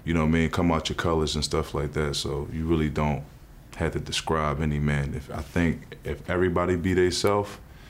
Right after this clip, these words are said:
everybody could understand from one another. So that's what all the players, you don't have to worry about, oh, what he, what he's thinking. This, you don't have to do that with Wink. And not even just Wink, the rest of the staffs with Dave, the head coach and stuff like that, so.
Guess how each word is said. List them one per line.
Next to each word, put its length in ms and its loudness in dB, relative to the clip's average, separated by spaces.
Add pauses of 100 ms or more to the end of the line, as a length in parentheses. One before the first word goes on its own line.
(420)
everybody 460 2
could 160 0
understand 600 0 (280)
from 160 0
one 140 0
another. 400 0
So 380 -6 (420)
that's 200 -2
what 80 2
all 140 2
the 80 2
players, 440 2
you 60 2
don't 140 4
have 160 2
to 80 4
worry 240 6
about, 420 2 (580)
oh, 460 4 (240)
what 120 2
he, 120 4
what 160 2
he's 160 2
thinking. 380 2
This, 140 2 (500)
you 80 0
don't 100 2
have 160 0
to 80 -4
do 160 -2
that 160 -2
with 180 -4
Wink. 360 -2 (240)
And 120 2
not 180 2
even 180 4
just 220 2
Wink, 260 4
the 80 0
rest 240 2
of 60 -6
the 80 -2
staffs 360 -2
with 160 -4
Dave, 360 2
the 80 -6
head 180 -2
coach 260 0
and 100 -4
stuff 300 -4
like 180 -6
that, 220 -2
so. 320 -8